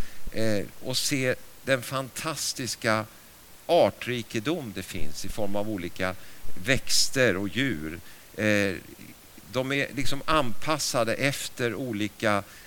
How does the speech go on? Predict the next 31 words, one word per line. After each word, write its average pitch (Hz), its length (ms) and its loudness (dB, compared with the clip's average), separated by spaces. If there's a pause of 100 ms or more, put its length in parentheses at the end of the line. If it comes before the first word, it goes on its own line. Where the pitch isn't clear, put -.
(140)
eh, 107 200 -2
levnadsförhållanden 110 1200 0
med 107 100 -6
olika 139 320 -4
typer 123 340 -6
av 110 160 8
ögon. 135 720 2
Vi 110 80 -6
har 104 180 -4
delfiner 127 720 -6
som 123 200 -8
har 113 200 0 (320)
navigeringssystem 123 1200 12
för 120 120 10
att 120 140 12
kunna 107 280 4 (320)
ta 117 120 0
sig 117 140 -2
fram 113 340 4
i 113 60 0
vattnet. 110 520 2 (320)
Vi 104 80 -6
har 110 140 -2
växter 127 520 -4
med 113 160 -6
fotosyntes. 120 1040 -8
Det 117 140 -6
är 113 40 -4
otroligt 151 560 -4
sinnrika 135 680 -4
system 117 600 -2